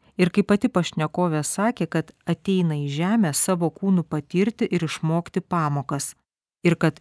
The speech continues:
šios pusiausvyros tarp materialaus ir subtilaus mes galime pasiekti savo jausmus, mintis ir veiksmus,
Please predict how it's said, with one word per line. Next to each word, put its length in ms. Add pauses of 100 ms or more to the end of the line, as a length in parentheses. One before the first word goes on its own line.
šios 420
pusiausvyros 880
tarp 300
materialaus 800
ir 100
subtilaus 680 (320)
mes 180
galime 400
pasiekti 680
savo 400
jausmus, 800 (320)
mintis 640
ir 160
veiksmus, 640